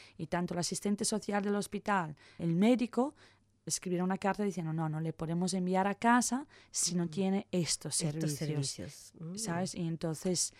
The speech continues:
Speaker 1: ellos apoyaron y, y, y él consiguió
Speaker 2: Me
Speaker 1: esta plata.
Speaker 2: suena, me suena fantástico este proyecto. Lo que sí he visto que han habido, po-, como tú dices, los cambios a veces causan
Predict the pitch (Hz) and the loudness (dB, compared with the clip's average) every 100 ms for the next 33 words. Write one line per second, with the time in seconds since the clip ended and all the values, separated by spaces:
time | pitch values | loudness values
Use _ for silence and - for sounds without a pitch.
0 | - 170 160 165 180 - 170 180 196 214 | -6 -4 -2 -2 -4 -4 -4 0 2 2
1 | 233 180 156 147 151 156 160 147 - 151 | 2 2 -2 -2 -4 -2 -4 -4 -4 -4
2 | - 160 156 139 135 131 127 _ _ _ | -4 -2 -2 -4 -6 -8 -10 _ _ _
3 | _ _ - - _ _ _ _ - 185 | _ _ -20 -20 _ _ _ _ -6 -4
4 | 160 156 151 208 214 214 185 190 190 254 | -2 -4 -2 0 2 2 0 -2 -2 0
5 | 247 202 - - 175 - 190 - 233 240 | 2 0 -2 -4 -4 -4 -8 -6 -6 0
6 | 233 233 226 226 - _ _ - 196 208 | 0 2 0 -2 -6 _ _ -6 -4 -2
7 | 214 220 - 226 214 185 190 - 226 220 | -2 -4 -2 0 0 -2 -2 0 0 0
8 | - 233 196 170 180 190 - 175 - - | 0 0 2 2 2 2 0 -6 -6 -4
9 | 160 156 180 156 - 165 151 - 196 202 | -2 0 0 -2 -4 -4 -4 -2 0 2
10 | 208 214 - 165 175 175 - 160 165 - | 0 -2 -2 -2 -2 -6 -8 -6 -6 -4
11 | 175 | -6